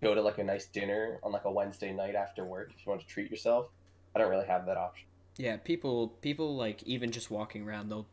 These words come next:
Speaker 2: they'll dress up nice. Um,
Speaker 1: It is funny. So we, we kind of do a casual Friday thing at the office, and, uh, there's this new guy who's, like, in charge of our whole, uh, location. This man comes in wearing, like,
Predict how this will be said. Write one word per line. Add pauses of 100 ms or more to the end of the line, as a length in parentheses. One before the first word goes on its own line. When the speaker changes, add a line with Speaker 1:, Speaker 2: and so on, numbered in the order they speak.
(200)
Speaker 2:
they'll
dress
up
nice. (1800)
Um,
Speaker 1:
It
is
funny. (140)
So (380)
we,
we
kind
of
do
a
casual
Friday
thing
at
the
office, (380)
and,
uh,
there's
this
new
guy
who's,
like,
in
charge
of
our
whole, (580)
uh,
location. (340)
This
man
comes
in (260)
wearing,
like,